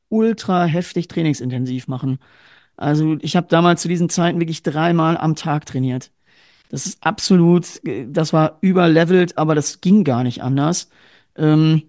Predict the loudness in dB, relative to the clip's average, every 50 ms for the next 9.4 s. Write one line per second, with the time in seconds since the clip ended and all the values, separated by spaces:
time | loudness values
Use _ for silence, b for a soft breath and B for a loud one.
0 | _ _ 4 4 4 4 4 2 0 0 -2 -6 -14 _ _ _ _ _ _ -2
1 | 0 0 2 4 4 4 4 4 4 4 2 2 2 2 4 4 4 4 2 0
2 | -6 _ _ _ _ _ _ -8 -4 0 2 2 4 4 4 4 4 4 4 4
3 | 4 4 2 2 0 -2 0 2 2 0 0 b b b b b b b b b
4 | _ -2 0 2 2 2 2 2 2 0 0 0 2 2 4 2 2 0 -2 -4
5 | -2 -2 2 2 4 4 4 4 2 2 2 2 2 2 2 0 2 2 2 4
6 | 4 2 0 b b b b b b b -8 -4 -2 -2 -2 -2 -4 -2 0 2
7 | 2 4 4 2 0 0 0 0 0 0 0 -2 -4 -4 -4 -2 -2 0 0 0
8 | 0 0 -2 -4 -2 0 0 0 2 2 2 2 0 0 -2 -4 -2 0 0 0
9 | 2 0 0 0 -2 -2 -4